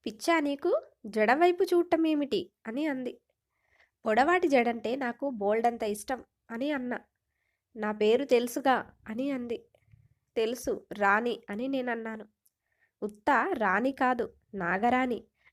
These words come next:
నాగులకు రాణి. కాటేస్తే చచ్చి ఊరుకుంటావు, వళ్ళు దగ్గర పెట్టుకో" అని అంది. "నా ఇష్టాయిష్టాల మీద నీ అజమాయిషీ ఏమిటి?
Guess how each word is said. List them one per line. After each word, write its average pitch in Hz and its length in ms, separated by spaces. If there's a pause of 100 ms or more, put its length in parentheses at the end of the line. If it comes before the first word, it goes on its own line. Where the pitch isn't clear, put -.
(120)
నాగులకు 220 580
రాణి. 233 340 (380)
కాటేస్తే 233 600
చచ్చి 226 400
ఊరుకుంటావు, 254 600 (280)
వళ్ళు 226 420
దగ్గర 214 300
పెట్టుకో" 247 520
అని 220 200
అంది. 240 320 (760)
"నా 339 160
ఇష్టాయిష్టాల 330 760
మీద 226 260
నీ 285 380
అజమాయిషీ 247 640
ఏమిటి? 269 540